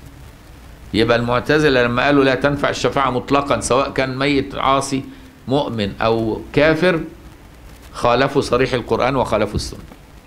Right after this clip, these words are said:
فهمت إزاي؟ المهم الزمخشري أنت عارف إنه معتزلي، وفي كتاب الكشاف بتاعه دندن على هذه الآية كثيرا عشان يثبت مذهبه إن الشفاعة لا تنفع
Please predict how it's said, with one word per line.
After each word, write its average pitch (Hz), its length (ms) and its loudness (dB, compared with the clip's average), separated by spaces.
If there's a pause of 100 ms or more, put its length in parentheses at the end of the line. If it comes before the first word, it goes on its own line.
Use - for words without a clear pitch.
(280)
فهمت 104 320 -2
إزاي؟ 117 380 -2 (1800)
المهم 185 420 2
الزمخشري 151 600 2
أنت 151 140 0
عارف 151 240 2
إنه 147 140 0
معتزلي، 143 560 2
وفي 104 160 -2
كتاب 143 240 0
الكشاف 127 500 0
بتاعه 123 460 0 (360)
دندن 131 480 2
على 117 240 0
هذه 120 220 2
الآية 135 300 2
كثيرا 143 640 0 (220)
عشان 113 300 -2
يثبت 131 420 -2
مذهبه 127 440 0 (200)
إن 107 120 -4
الشفاعة 117 460 0
لا 117 100 0
تنفع 135 460 0